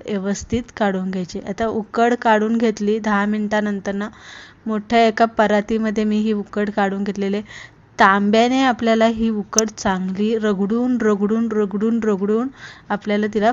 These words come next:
फोडून घ्यायची आणि त्यामध्ये एक चिकटपणा तयार झाला पाहिजे. पाण्याची आवश्यकता वाटली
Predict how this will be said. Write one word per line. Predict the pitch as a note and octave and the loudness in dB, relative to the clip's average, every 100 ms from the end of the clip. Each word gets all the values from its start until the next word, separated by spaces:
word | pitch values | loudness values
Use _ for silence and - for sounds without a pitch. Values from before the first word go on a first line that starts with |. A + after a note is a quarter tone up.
| A#3+ | -2
फोडून | - A3 G#3 A#3 B3 | 0 2 4 2 2
घ्यायची | A3 G#3 A3+ | 2 0 -2
आणि | G#3+ G#3 | -2 -2
त्यामध्ये | G#3+ G3+ G3+ G#3 | -2 -2 -2 0
एक | A3 - - | -2 -4 -6
चिकटपणा | G#3+ - A3 G#3 G#3 G#3+ C#4 - | -6 -2 -2 0 -2 -2 -6 -4
तयार | G#3 F#3+ F#3+ | -2 0 -2
झाला | F#3 F#3 F3+ | -6 -6 -6
पाहिजे. | F#3 F#3 G3 - - - - - | -8 -10 -10 -14 -20 -20 -18 -2
पाण्याची | G#3 G#3 A#3 B3+ | 0 0 0 2
आवश्यकता | A#3+ A#3 A#3+ A#3+ A3+ - A#3+ | 2 2 0 -2 -6 0 2
वाटली | A3+ G#3+ A3 A3+ | 2 0 0 -2